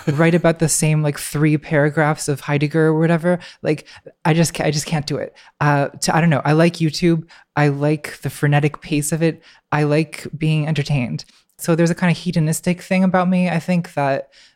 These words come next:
Speaker 2: makes me sort of, like, yes, I'm interested in politics. I'm interested in philosophy. I'm interested in ideas,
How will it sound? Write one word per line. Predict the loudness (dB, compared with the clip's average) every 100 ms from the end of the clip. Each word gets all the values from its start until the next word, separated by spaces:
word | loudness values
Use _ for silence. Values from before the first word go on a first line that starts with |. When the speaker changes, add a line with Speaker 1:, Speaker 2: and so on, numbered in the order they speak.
| -6
Speaker 2:
makes | -2 -2 -4 -2
me | -2 -2 -8 _ -16
sort | -4 -2
of, | -2 -4 _ _ _ _
like, | 0 2
yes, | 2 2
I'm | 0
interested | 0 0 -2 -2 0 0
in | -2 -4 -4 -8 _ _ -6
politics. | -2 0 0 -4 -2
I'm | -2
interested | -2 -4 -4 -4
in |
philosophy. | -4 -2 -2 -2 -4 -2
I'm | -2
interested | -2 -4 -6 -6
in | -6
ideas, | -8 -6 -4 -2 -2